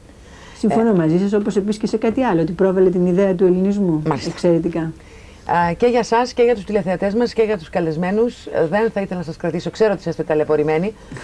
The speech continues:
Speaker 2: Α, θα σας παρακαλέσω να μείνετε λίγο στην κουβέντα μας και στην παρέα μας. Θα σας πω ότι είχα την, α, χαρά και την τιμή να έχω συνομιλήσει με τον Αντώνη Τρίτσι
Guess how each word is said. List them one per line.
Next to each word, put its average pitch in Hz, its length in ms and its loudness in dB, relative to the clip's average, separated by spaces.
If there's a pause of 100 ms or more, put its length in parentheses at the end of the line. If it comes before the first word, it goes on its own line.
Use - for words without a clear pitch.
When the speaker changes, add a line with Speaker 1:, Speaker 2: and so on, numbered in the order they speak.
(180)
Speaker 2:
Α, 175 200 2
θα 185 100 -6
σας 175 100 -6
παρακαλέσω 208 420 0
να 196 80 0
μείνετε 170 260 -2
λίγο 165 240 0
στην 165 160 -6
κουβέντα 160 340 0
μας 156 160 -4
και 160 100 -4
στην 156 140 -8
παρέα 160 320 2
μας. 247 200 -2 (460)
Θα 196 60 -6
σας 202 160 -2
πω 254 100 2
ότι 233 160 0
είχα 233 220 -2
την, 214 300 -4
α, 180 440 -2 (680)
χαρά 208 280 2
και 220 140 0
την 143 200 -6
τιμή 208 380 0 (600)
να 180 400 -4 (1300)
έχω 208 180 -2
συνομιλήσει 196 720 -2
με 156 80 -6
τον 170 180 -4
Αντώνη 185 260 -4
Τρίτσι 226 480 -4